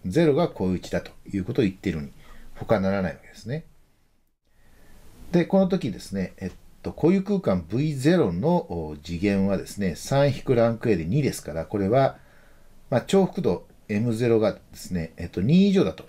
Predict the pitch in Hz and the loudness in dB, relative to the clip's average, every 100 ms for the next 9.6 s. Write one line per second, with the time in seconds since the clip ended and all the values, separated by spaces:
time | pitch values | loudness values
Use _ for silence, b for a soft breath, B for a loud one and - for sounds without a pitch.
0 | 104 92 80 87 87 80 76 110 80 - | -10 -8 -6 -6 -4 -6 -6 -2 -2 -4
1 | - 127 175 - - - 135 117 117 92 | -8 -8 -8 -14 -12 -2 0 2 -2 -2
2 | 80 73 87 82 80 98 95 - - 101 | -4 -4 -4 -2 -2 0 0 -2 -2 2
3 | 143 - b b b b - - 139 - | 2 0 b b b b -6 0 2 2
4 | 123 95 120 123 127 131 135 131 - - | 0 2 2 2 -2 0 2 0 0 0
5 | 147 113 185 147 95 - 101 - 90 82 | 0 2 2 2 0 -2 -4 -4 -4 -4
6 | 92 127 135 175 160 90 - - - - | -2 -4 0 2 4 4 0 -4 -16 -10
7 | 82 80 - 101 117 - b b b b | -10 -10 -14 -8 -8 -8 b b b b
8 | b - 180 208 208 190 - 165 170 170 | b 2 4 4 4 2 0 2 2 2
9 | - 156 - 85 110 90 | 0 -2 -8 -2 0 0